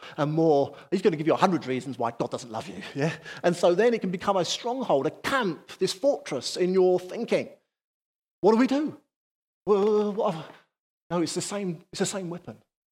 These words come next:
It's truth. It's truth. It's truth. It's truth that sets us free.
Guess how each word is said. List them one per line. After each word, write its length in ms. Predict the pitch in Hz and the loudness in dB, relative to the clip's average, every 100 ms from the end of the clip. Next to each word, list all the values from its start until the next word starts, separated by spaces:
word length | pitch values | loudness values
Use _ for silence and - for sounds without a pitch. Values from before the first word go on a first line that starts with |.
| _ _ _ _ | _ _ _ _
It's 120 | 147 - | -8 -6
truth. 640 | - 196 175 - - - _ - | -4 -2 -2 -4 -16 -18 _ -8
It's 120 | - | -8
truth. 520 | - - 202 196 - | -6 -4 -4 -6 -10
It's 160 | 185 - | -12 -12
truth. 680 | - - 139 - - - - | -10 -8 -8 -8 -16 -14 -8
It's 160 | 175 | -8
truth 380 | - - 208 202 | -6 -2 -2 -2
that 140 | - - | -6 -6
sets 300 | - - - | -8 -10 -14
us 60 | |
free. 320 | - 135 104 | -14 -12 -14